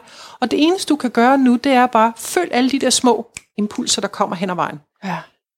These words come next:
Speaker 1: Jeg skal ringe til den, jeg skal gøre det, jeg skal søge det, jeg skal, <laughs> hvad ved
Speaker 2: Ja.
Speaker 1: jeg, ikke?
Speaker 2: Og,
Speaker 1: Altså,
Speaker 2: og, og det er
Speaker 1: jeg
Speaker 2: helt
Speaker 1: skal,
Speaker 2: rigtigt,
Speaker 1: ja.
Speaker 2: at, at der ligger den under med, "Jeg ved, jeg skal tjene penge på en måde," ikke? Og, og det skal jeg finde ud af.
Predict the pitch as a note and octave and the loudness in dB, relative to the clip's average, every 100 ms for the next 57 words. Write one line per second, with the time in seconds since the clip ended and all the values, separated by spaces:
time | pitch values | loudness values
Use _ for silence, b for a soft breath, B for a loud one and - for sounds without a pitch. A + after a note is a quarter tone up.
0 | _ - C4 B3 A#3+ A3+ A#3 C#4+ C#4+ A#3 | _ -8 -6 -4 -2 0 2 2 2 2
1 | A#3 G#3 - G3+ - B3 C4+ C#4 C4 C4 | 2 0 -2 -2 0 4 4 2 0 -2
2 | A3+ - G3+ - C4+ C#4+ C#4+ B3+ B3+ A#3+ | -2 -4 -4 -2 0 0 0 0 0 0
3 | G#3 - G#3+ - - B3 A#3 A#3+ A3+ F#3 | -2 -2 -2 -4 -2 -2 2 2 4 2
4 | F#3+ A#3 C4 A#3 G#3 F#3+ - A#3+ A3 C#4+ | 2 0 2 2 2 0 -2 0 2 2
5 | B3+ B3+ B3+ D4 - G#3+ - A#3 B3+ A#3 | 2 2 0 -4 0 -2 -2 -2 -2 2
6 | A#3+ C4+ C#4 B3+ A#3+ A#3 A3 A#3+ A3+ G#3+ | 2 4 2 2 0 0 2 2 2 2
7 | G#3+ A3+ - G#3+ - A3 F#3+ F3+ A3 G3+ | 2 0 0 -2 0 0 0 0 0 2
8 | G3 G3+ G3+ G#3+ G#3+ G3 F3+ F3 F#3+ A#3+ | 2 4 4 2 0 0 0 2 4 4
9 | A#3+ G3 F#3+ F#3+ G3 - G3 - F#3+ F#3 | 2 -2 -2 -2 -4 0 -2 -2 -4 -2
10 | F3 D#3 | -2 -4